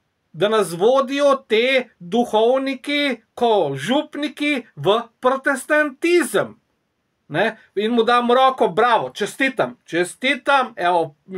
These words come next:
sem rekel, bom povedal, se ni važno ime pa priimek, ne, se Kanačani itak dosti pridejo, ne. Bom povedal zdaj tudi drugim,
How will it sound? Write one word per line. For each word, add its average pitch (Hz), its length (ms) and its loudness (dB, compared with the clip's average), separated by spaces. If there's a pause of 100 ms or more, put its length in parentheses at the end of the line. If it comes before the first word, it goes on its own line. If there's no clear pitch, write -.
sem 196 180 -2
rekel, 214 300 -2 (280)
bom 196 300 0
povedal, 226 500 2
se 208 120 -8
ni 220 100 -2
važno 196 380 0
ime 180 260 0
pa 143 180 -2
priimek, 277 500 -2
ne, 220 200 0
se 202 240 -12
Kanačani 180 580 -2
itak 220 340 -4
dosti 269 480 0
pridejo, 277 600 0
ne. 254 320 0 (460)
Bom 247 360 2
povedal 233 520 2
zdaj 240 380 0
tudi 208 280 -2
drugim, 285 480 0